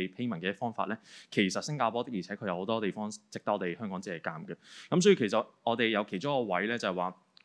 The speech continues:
會唔會其實喺政府去牽頭再帶動多啲啦？咁當然係話政府點樣令到唔同嘅行業，舉個例餐飲業，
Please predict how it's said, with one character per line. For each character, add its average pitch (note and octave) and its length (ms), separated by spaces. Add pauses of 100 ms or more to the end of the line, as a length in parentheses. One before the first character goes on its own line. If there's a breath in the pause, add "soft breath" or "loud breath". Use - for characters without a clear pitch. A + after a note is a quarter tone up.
(240)
會 C3+ 120
唔 D#3 100
會 A#2 180
其 G#2+ 160
實 F#2 140
喺 A#2 340
政 A2 180
府 A2 160
去 D3 60 (120)
牽 C#3 180
頭 F#2 220
再 G#2 180
帶 G#2 140
動 F#2+ 160
多 A#2+ 160
啲 A#2 160
啦？ A2+ 160 (300 loud breath)
咁 A#2+ 120
當 D3+ 180
然 C#3 140
係 A#2 140
話 F#2+ 200
政 A#2+ 220
府 A2+ 180
點 A#2+ 140
樣 B2+ 120
令 A2 220
到 G2 120
唔 F#2+ 420
同 F2 220
嘅 G2 100
行 F#2 260
業， F#2+ 160 (120)
舉 A2 120
個 A2 220
例 F2 80
餐 - 260
飲 A2 120
業， G2 240